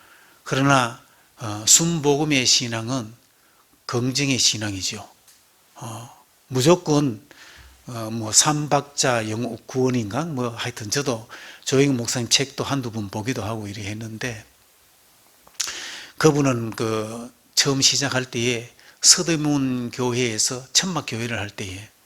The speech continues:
교인들이 별로 없었대요. 없었-, 없었지만은 자기는 몇 천 명이 모인 교회를 상상을 하면서 설교를 했답니다. 그 당시에는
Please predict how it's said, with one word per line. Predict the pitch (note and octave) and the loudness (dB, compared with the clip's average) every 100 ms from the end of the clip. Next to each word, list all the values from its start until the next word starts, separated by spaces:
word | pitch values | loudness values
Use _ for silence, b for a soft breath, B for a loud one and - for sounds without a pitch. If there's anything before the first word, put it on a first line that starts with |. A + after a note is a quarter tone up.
| b b b b b b | b b b b b b
교인들이 | - D#3 D#3+ D3+ C3+ - | 2 2 4 2 2 0
별로 | C#3 C#3+ | -4 -2
없었대요. | C3+ - - A2 G#2 - _ _ _ _ b b b - | 0 0 -2 -10 -10 -16 _ _ _ _ b b b 2
없었-, | E3+ F3 - | 4 4 4
없었지만은 | F3+ F3+ F#3+ D#3 C3+ B2+ | 2 4 0 -2 -2 -4
자기는 | A2 C3 D3+ B2+ A#2 b b b b - | -2 -2 0 -4 -6 b b b b -4
몇 | D#3 | -2
천 | - - | 4 4
명이 | G3 G3+ | 4 0
모인 | E3 C3+ C#3+ C#3+ B2 | 2 2 2 0 -4
교회를 | - B2+ C3+ B2 | -2 2 2 2
상상을 | A2 D3+ D#3 D#3+ D3+ | 0 0 -2 -4 -2
하면서 | C3+ B2+ B2 C3 | -2 -2 -4 0
설교를 | - D3 C#3+ C3 | 0 0 -4 -6
했답니다. | G#2+ - C3 G#2 - - - _ B B B B B | -6 -8 -8 -8 -12 -16 -18 _ B B B B B
그 | - C3 | -2 2
당시에는 | C3 B2+ D#3+ B2 A#2+ A#2+ | 4 4 4 2 0 -4